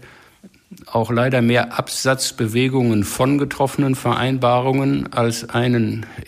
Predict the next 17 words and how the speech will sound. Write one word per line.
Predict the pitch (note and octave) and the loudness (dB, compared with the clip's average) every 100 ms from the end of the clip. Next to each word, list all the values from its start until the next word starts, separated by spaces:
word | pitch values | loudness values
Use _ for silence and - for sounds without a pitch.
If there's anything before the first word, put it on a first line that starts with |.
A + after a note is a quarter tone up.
| - | -2
Ehrgeiz | B2 C3+ B2+ B2 B2 - - - | 0 2 2 0 0 -6 -8 -8
zur | - A2+ G#2+ G#2+ - - - - | -2 2 2 0 -6 -20 -16 -2
Einhaltung | A#2+ C3 A#2+ C3+ C3 B2 A2+ | 0 2 2 0 2 -2 0
oder | B2 C3 A#2 | 0 2 2
gar | G#2+ A2+ A2+ A2 - - - - - - - | 2 4 4 2 -4 -16 -20 -20 -20 -18 -8
schnelleren | - B2 C#3+ A#2 A2 | -2 2 2 2 2
Erledigung | A2 G#2+ B2+ C3 B2 A2+ | 0 2 2 0 0 0
von | A2 G2+ | 0 -2
eingegangenen | G2 A2 G#2+ G2+ G2 F#2+ F2+ F2 G2+ - - - | 0 0 0 2 2 2 2 0 -6 -12 -20 -14
Verpflichtungen. | - - G2+ B2 B2+ - C#3+ D#3 F3+ D#3+ - - _ - - - - - - - _ - F#3+ - - | -6 -2 0 0 0 2 2 2 0 -4 -14 -20 _ -20 -20 -20 -20 -20 -20 -20 _ -20 -20 -16 -12
Was | C3+ A#2+ C3+ | -4 0 0
aber, | - C#3+ C#3+ D3 C#3 C3+ C3 - | 2 2 4 4 4 0 -6 -8
äh, | B2+ | -6
einmal | - C#3 D3 C3+ | 0 2 4 4
mehr | B2+ C3+ | 4 2
deutlich | C3+ A#2 B2 C3+ B2+ | 2 0 0 -2 0
macht, | C3+ D#3+ - - | 0 0 -4 -14